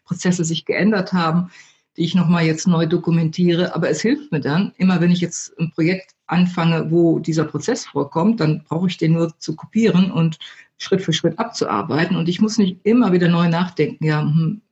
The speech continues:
erst dieser Schritt oder erst jener Schritt und ja, wie ging das denn noch? Sondern ich habe das alles dokumentiert und kann es einfach dann abarbeiten.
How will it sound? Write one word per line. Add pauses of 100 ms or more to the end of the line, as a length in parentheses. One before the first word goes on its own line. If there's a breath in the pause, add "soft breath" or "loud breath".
(140)
erst
dieser
Schritt
oder
erst
jener
Schritt
und (200)
ja,
wie
ging
das
denn
noch? (340 loud breath)
Sondern
ich
habe
das
alles
dokumentiert
und
kann
es
einfach
dann
abarbeiten.